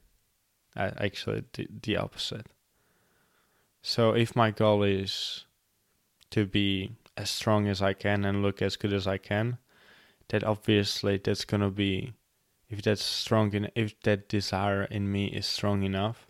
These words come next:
then that's gonna help me when I crave a dessert in a restaurant when we go out for dinner. So I believe that dream that I have of me having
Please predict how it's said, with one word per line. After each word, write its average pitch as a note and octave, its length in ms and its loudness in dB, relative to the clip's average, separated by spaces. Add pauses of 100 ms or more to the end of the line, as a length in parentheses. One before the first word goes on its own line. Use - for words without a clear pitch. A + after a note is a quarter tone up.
(420)
then G#2 160 0
that's G#2+ 260 4
gonna G#2 260 0
help G2+ 300 2
me G2+ 180 -2
when G2 560 -2 (840)
I G#2 100 2
crave G2 640 -2 (420)
a G2+ 100 -6 (120)
dessert G2+ 640 2
in G2 140 -4
a F#2+ 60 0
restaurant G2 580 0
when G2 140 0
we F#2+ 100 -2
go G2 240 0
out F#2+ 200 0
for G2 200 -4
dinner. G2 360 -2 (1700)
So G#2 480 2
I A2+ 140 4
believe B2 640 2
that - 380 -2 (760)
dream G#2 360 4
that G2+ 160 4
I G2+ 100 6
have A2+ 540 2
of G2+ 600 -4
me G#2 440 0
having G2+ 480 0